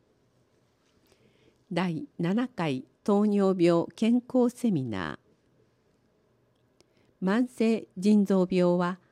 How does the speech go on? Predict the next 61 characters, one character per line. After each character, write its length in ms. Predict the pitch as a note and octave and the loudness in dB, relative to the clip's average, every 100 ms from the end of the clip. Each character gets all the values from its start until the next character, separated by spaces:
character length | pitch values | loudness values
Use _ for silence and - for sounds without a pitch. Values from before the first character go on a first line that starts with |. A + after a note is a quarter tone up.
| _ - | _ -10
悪 140 | F#3 - | -10 -6
化 140 | G3 | -8
す 140 | - | -4
る 140 | F#3 F#3 | -4 -2
と 280 | - C#3+ - | -2 -4 -4
透 180 | - G#3+ | -2 -2
析 320 | A#3+ A3+ - | -2 -6 -4
が 100 | A3 | -4
必 300 | A3 - - | -6 -8 -4
要 160 | G#3+ G3+ | -2 -2
と 160 | - G3 | -2 -2
な 120 | F3+ | 0
る 120 | D3 | -2
病 180 | C#3+ D3+ | -4 -6
気 160 | - C#3 | -8 -8
で、 200 | C#3+ - _ _ _ _ - | -8 -10 _ _ _ _ -2
糖 180 | G3 | 2
尿 320 | G3 F#3+ F#3 F3+ | 4 4 4 2
病 160 | F3 | 2
で 120 | F3 | 2
も 260 | E3+ D#3 - _ | 0 -2 -4 _
腎 280 | D#3 G#3 A#3+ | -2 2 2
臓 220 | A#3+ B3+ | 2 2
病 200 | A#3+ A#3 | 2 2
の 140 | A3+ A3 | 0 0
合 160 | A3+ - - | -4 -6 -4
併 160 | G#3 | -4
が 240 | G#3 F#3+ - | -2 -4 -2
大 160 | C4+ | -4
き 160 | - G#3+ | -2 -2
な 140 | G3 | 0
問 260 | E3+ E3 E3+ | 2 2 0
題 200 | D#3+ D#3+ | -2 -4
と 160 | F#3+ | -4
な 120 | F#3 E3+ | -4 -4
っ 20 | |
て 200 | - C#3+ | -6 -4
い 100 | C3 | -4
ま 160 | C3 | -4
す。 240 | E3 - - _ _ _ _ _ _ _ _ _ _ | -10 -14 -16 _ _ _ _ _ _ _ _ _ _
腎 280 | D#3+ F3+ F#3+ | 0 2 2
臓 180 | F#3 F3+ | 2 2
病 160 | F#3 F3+ | 2 2
に 140 | F#3+ | 0
つ 120 | - | -2
い 80 | F#3+ | -6
て 160 | F3 D#3 | -4 -4
学 380 | D#3+ E3+ F3 F3 | -2 -2 -4 -6
び、 220 | C#3 D#3 _ _ _ | -10 -10 _ _ _
予 160 | F#3 F#3 | 0 2
防 240 | G#3 G#3+ | 2 0
の 140 | G#3 G#3 | 0 -2
た 180 | G#3+ | -4
め 120 | G#3+ G#3 | -2 -2
の 140 | G3 | -2
食 360 | - A3+ - A3 | -4 -6 -4 -4
事 140 | F3+ | -2
や 220 | D#3+ D#3 - | -2 -2 -2
運 280 | G3 G#3 | 0 2
動 280 | F#3+ F#3+ F#3 | 0 0 2
を 200 | F3+ F3+ | 0 -2